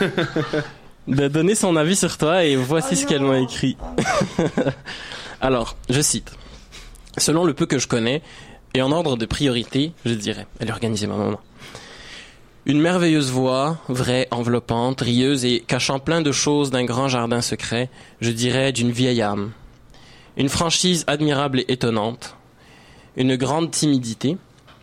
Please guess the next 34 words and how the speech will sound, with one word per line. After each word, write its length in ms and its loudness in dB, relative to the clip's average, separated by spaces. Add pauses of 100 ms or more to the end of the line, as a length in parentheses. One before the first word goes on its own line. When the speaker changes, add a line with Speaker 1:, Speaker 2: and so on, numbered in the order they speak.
(260)
Speaker 1:
Et 60 0
là, 80 2
je 80 0
suis 280 0 (160)
tout 160 -2
à 100 2
fait 180 0
de 100 -2
l'avis 180 0
de 60 2
ma 100 2
mère 140 0
ici 220 -4
de 80 0
considérer 400 -2
la 100 2
ti-, 160 -14 (300)
la 100 0
timidité 680 -4
comme 180 0
un 60 0
compliment. 480 -2 (340)
J'envoie 320 -2
une 100 0
bonne 140 2
dose 160 0
d'amour 280 0
à 60 -4
tous 140 -2
les 100 2
timides 300 -2
qui 120 -8
nous 160 -2
écoutent. 360 -4